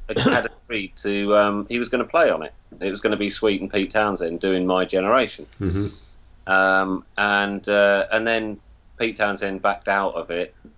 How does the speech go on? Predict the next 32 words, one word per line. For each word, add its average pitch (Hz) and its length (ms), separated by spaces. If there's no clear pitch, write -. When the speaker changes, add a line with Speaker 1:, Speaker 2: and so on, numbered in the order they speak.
Speaker 1:
and 98 140
they 101 100
just 101 180
thought, 104 140
"Let's - 180
do 104 140
it - 80
anyway." 85 440
So, 95 440
you 110 180
know, 85 260
it 104 200
wasn't 107 320
initially 101 480
a 82 80
throwaway 82 500
track. 80 380
It 87 100
was - 100
gonna 90 220
be 87 160
a 85 60
bit 78 160
of - 80
a - 80
sort 90 180
of, 87 140
"Oh, 107 300
and 85 200
Sweet - 320
have 85 120
got - 260